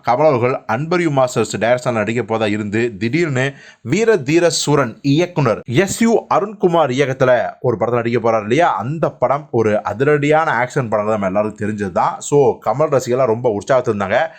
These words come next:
கமல் இப்பதான் இளம் இயக்குனரோட சேரணும் அப்படிங்கிற முடிவை மீண்டும் மீண்டும் எடுத்திருக்காரு, நல்ல விஷயம் அப்படின்னு சொல்லி பாராட்டிருந்தாங்க. ஆனா இப்போ வந்த தகவல் என்ன அப்படின்னா, அதே டைரக்டர் தான் இந்த படத்துல மூன்று ஹீரோயின்கள் அப்படிங்கிற ஒரு தகவல்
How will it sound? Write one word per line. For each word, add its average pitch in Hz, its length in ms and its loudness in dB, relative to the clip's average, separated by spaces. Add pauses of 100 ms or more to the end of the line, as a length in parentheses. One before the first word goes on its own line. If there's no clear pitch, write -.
(320)
கமல் 156 340 0
இப்பதான் 147 520 0 (100)
இளம் 143 360 0
இயக்குனரோட 131 560 0 (120)
சேரணும் 151 480 0
அப்படிங்கிற 120 400 0
முடிவை 123 380 0 (140)
மீண்டும் 175 460 0
மீண்டும் 160 380 -2
எடுத்திருக்காரு, 107 680 0 (340)
நல்ல 151 340 2
விஷயம் 120 380 0
அப்படின்னு 110 260 -2
சொல்லி 120 200 0
பாராட்டிருந்தாங்க. 104 540 -2
ஆனா 101 300 -2
இப்போ 107 480 -2
வந்த 143 200 0
தகவல் 120 380 -2
என்ன 110 220 -2
அப்படின்னா, 92 320 -6
அதே 104 360 0
டைரக்டர் 123 360 0
தான் 113 280 -2 (280)
இந்த 139 220 0
படத்துல 156 380 2
மூன்று 208 500 -4
ஹீரோயின்கள் 139 680 0 (100)
அப்படிங்கிற 131 540 0
ஒரு 101 140 0
தகவல் 107 360 0